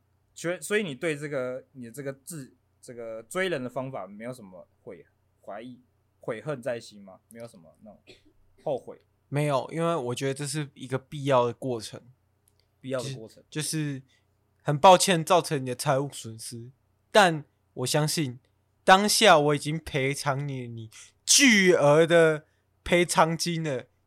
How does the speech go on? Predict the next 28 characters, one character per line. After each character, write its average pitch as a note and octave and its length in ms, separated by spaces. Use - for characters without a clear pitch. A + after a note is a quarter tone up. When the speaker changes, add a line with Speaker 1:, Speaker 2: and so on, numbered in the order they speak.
Speaker 2:
请 F#3 320
问 A#3 260
为 A#3+ 120
什 - 180
么 D#3+ 140
你 D3+ 80
还 D#3 100
要 G3 180
来 E3 140
这 E3+ 140
一 F#3+ 100
封 F3+ 240
信， - 300
这 F#3 80
样 F#3 140
诋 D4 440
毁 C4 300
我 G#3 200
的 D#3 140
名 E3 300
声？ F#3+ 400
Speaker 1:
诋 D3+ 260
毁 D#3 180
你 C3 60
的 A2+ 80
名 A2 180
声。 A2+ 140
Speaker 2:
对。 B2+ 280